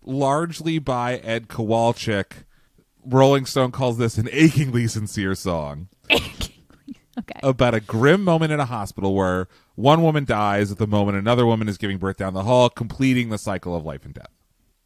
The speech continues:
Speaker 2: Right. That doesn't mean, like, that the baby is the old woman.
Speaker 1: No, right. The soul, the, the soul thing is, like, it's not quite as literal as that.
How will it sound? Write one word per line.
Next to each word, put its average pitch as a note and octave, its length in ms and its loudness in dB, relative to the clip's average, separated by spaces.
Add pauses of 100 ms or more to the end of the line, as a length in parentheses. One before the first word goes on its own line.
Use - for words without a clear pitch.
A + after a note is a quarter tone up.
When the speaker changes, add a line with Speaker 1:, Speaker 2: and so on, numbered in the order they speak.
(140)
Speaker 2:
Right. A3+ 380 0
That B3+ 100 -4
doesn't C#4 220 -2
mean, B3 160 2
like, G3 320 -8
that F#3 320 0 (1300)
the A3 100 -2
baby G3+ 560 0
is G3 180 -2
the - 140 -8
old D#3+ 160 -12
woman. F#3 340 -10 (220)
Speaker 1:
No, C3+ 580 2
right. G2 300 -2
The - 140 -2
soul, C3+ 420 4
the, A#2+ 320 2
the A2+ 200 -2
soul D3 800 0
thing A2+ 400 0
is, F#2+ 240 -4
like, E2+ 440 -8 (720)
it's - 180 -8
not A#2+ 300 -2
quite G#2+ 260 0
as E2+ 160 -4
literal E2+ 480 -4
as C#2+ 160 -12
that. - 280 -18